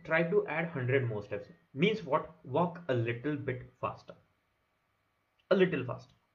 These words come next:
Small improvement, guys, small improvement। So this is the kind of goal you want to set कि once you know कि forty-five minutes में आप कितना डिस्टेंस कवर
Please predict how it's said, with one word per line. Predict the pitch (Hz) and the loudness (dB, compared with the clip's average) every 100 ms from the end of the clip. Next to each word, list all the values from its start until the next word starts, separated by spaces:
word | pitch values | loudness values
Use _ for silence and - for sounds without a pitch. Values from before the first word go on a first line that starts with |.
| _ _ _ - | _ _ _ -12
Small | 139 143 185 180 - 131 | -4 2 4 4 2 -4
improvement, | 120 117 107 98 - | -2 -4 -4 -8 -8
guys, | 87 - 131 | -8 -8 -4
small | 131 123 107 | 0 0 0
improvement। | 95 101 95 123 - _ _ _ _ _ _ _ _ | -6 -8 -10 -14 -20 _ _ _ _ _ _ _ _
So | 190 175 127 | 0 0 2
this | 202 190 | 4 4
is | 180 | 4
the | 165 | 0
kind | 143 120 | -2 -4
of | - | -4
goal | - - _ - 120 | -8 -10 _ -14 -8
you | 117 117 | -6 -6
want | 107 104 | -6 -10
to | - | -12
set | - _ _ _ _ - | -16 _ _ _ _ -2
कि | 151 123 | 0 2
once | 190 196 220 | 2 0 0
you | 208 160 | 2 2
know | 165 170 | 2 0
कि | 180 180 147 | 0 0 0
forty-five | 139 143 151 143 | 0 0 0 0
minutes | 135 143 | -2 -4
में | 143 | -4
आप | 139 139 | -4 -4
कितना | 123 131 127 | -4 -2 -2
डिस्टेंस | 120 - 123 - | -4 -4 -6 -2
कवर | 110 | 0